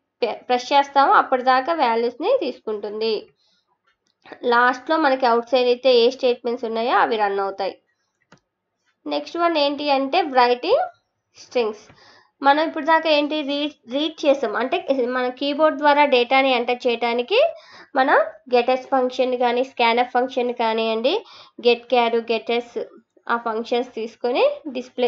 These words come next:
మనం రీడ్ చేసాం. ఇప్పుడు మనం డేటాని డిస్‌ప్లే చేయాలి అంటే ఏం చేస్తాము? Using printf ఫంక్షన్, puts ఫంక్షన్, put char ఫంక్షన్ యూజ్ చేసి డిస్‌ప్లే చేస్తాం. Writing means డిస్‌ప్లే చేస్తానికి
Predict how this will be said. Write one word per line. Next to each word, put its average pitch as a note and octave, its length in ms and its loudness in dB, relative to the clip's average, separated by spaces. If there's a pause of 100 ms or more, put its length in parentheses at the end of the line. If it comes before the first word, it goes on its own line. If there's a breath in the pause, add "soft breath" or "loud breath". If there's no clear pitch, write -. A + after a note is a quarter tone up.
మనం B3 300 2
రీడ్ C#4+ 260 0
చేసాం. B3 320 0 (320 loud breath)
ఇప్పుడు - 260 -6
మనం D4+ 280 2
డేటాని C4 480 4
డిస్‌ప్లే B3 480 -2
చేయాలి D4 520 2
అంటే B3+ 380 0
ఏం A#3+ 180 0
చేస్తాము? A#3 580 -4 (540 soft breath)
Using B3+ 420 0 (220)
printf A#3+ 460 0
ఫంక్షన్, C4+ 500 -2 (140)
puts B3+ 420 -2
ఫంక్షన్, C4+ 560 -2
put G#4 260 -4 (140)
char A#3 300 0
ఫంక్షన్ B3 480 -4
యూజ్ A#3 260 -4
చేసి A#3 340 -2
డిస్‌ప్లే B3+ 460 -6
చేస్తాం. B3+ 460 -2
Writing A3+ 360 -6
means F4+ 300 -4
డిస్‌ప్లే C#4+ 420 -6
చేస్తానికి A#3+ 640 -4